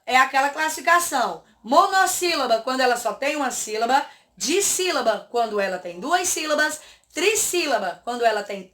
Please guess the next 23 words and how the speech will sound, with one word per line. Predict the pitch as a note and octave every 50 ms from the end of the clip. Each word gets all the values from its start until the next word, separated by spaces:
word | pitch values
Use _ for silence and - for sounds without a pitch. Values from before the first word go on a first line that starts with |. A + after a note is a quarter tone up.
| _
três | - B3+ C4 C#4 D#4 G4 G4+ F#4+
sílabas. | - - E4+ E4 D#4+ D#4+ D#4 D#4+ D#4+ D#4 - - - - - _ _
E | - F#4 G4+
polissílaba, | G4+ - - E4 D#4+ E4 E4+ F4+ F4+ - - - D#4 D4+ D#4+ - - -
quando | - - C#4+ C#4 C#4 B3+ B3 A#3+
ela | A3+ A3 G#3+
tem | G3+ - - C4 C#4 C#4+ C#4+ - - _
quatro | - B3+ A#3+ A#3 A#3+ A#3+ B3 C4 D4 E4+ - - G4+ G#4 G#4 G#4 - -
ou | - B3 A#3+ A3+ G#3
mais | G3+ G3+ A3 B3 C#4 E4 G4 A#4+ A#4 - - - _ _ _
sílabas. | - - - - D4 D4 C4+ A#3+ G3+ F#3 F3 D#3+ - - - - _
Lembra | - G3+ C4 D#4 E4 D#4 D4
disso? | A#3+ C4+ E4+ F#4+ G4+ G4+ - A4 A#4+ - _ _ _ _ _
Então, | - B3+ C4
vamos | C#4+ D4+ D#4 F4+ -
lá. | E4+ D4+ C4 A3 F#3 - - - - -
A | - A3 B3+
palavra | - - D4+ D4 D4 C#4 C#4 C4+ C4+ C4 - - _
esperança. | - E4 F4 F4+ F4+ - - - D#4 D4+ D4+ D#4 D#4+ F4 F#4+ G#4 - _ _ _ - - - - E4 D#4 C#4+ C4 A#3+ - - - - - _ _ _ _ _ _ _ _ _ _ _ _ _ -
Esperança. | C4+ C#4 C#4 C4 A#3+ G#3+ G3 - - - - _ C4 B3+ B3+ B3 A#3 G#3+ F#3 F3 F3+ F#3+ A3+ C#4 E4+ F#4+ G#4+ A4+ - _ _ - - - D4 C4+ B3+ A3+ F#3 E3 - -
Tem | A#3+ B3
quantas | C4 C#4+ C4+ C#4+ C4+ B3+
sílabas? | - E4 E4+ F#4 F#4+ G#4+ A4+ B4 - - - -